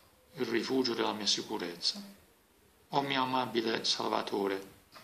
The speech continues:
accendi il mio cuore di quell'amore ardentissimo di cui è acceso il tuo. Versa nel mio cuore le grandi grazie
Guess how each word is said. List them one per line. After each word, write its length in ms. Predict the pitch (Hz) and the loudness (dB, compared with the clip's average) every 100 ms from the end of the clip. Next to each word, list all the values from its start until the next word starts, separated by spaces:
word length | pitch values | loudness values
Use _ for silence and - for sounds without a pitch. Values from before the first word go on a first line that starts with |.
| - _ - | -20 _ 4
accendi 560 | 185 - - 220 104 | 4 6 4 2 -2
il 60 | 202 | -4
mio 180 | 104 - | -2 -4
cuore 440 | - 127 131 117 | 0 2 4 2
di 140 | 104 101 | -2 -4
quell'amore 760 | - 107 110 131 147 143 143 - | -4 0 0 0 0 0 -2 -4
ardentissimo 920 | 123 107 101 101 135 - - 139 151 - - - - - | -4 -2 -4 -2 0 2 0 -4 -8 -14 -20 -20 -20 -10
di 140 | - - | -6 -2
cui 240 | - 160 | 2 4
è 40 | |
acceso 360 | 139 - 143 127 | 4 4 2 4
il 140 | 123 | 2
tuo. 340 | - 101 90 90 - - - - - - - - - - - | 0 -4 -4 -6 -12 -18 -18 -18 -18 -18 -16 -16 -14 -16 -10
Versa 320 | 160 160 160 139 | 10 10 12 6
nel 160 | 120 | 2
mio 200 | 117 117 | 0 -2
cuore 260 | 110 123 117 | 2 2 4
le 140 | 131 | 4
grandi 340 | 139 139 127 117 | 2 2 0 0
grazie 760 | 120 113 - - 123 120 - | 2 0 0 2 2 0 -4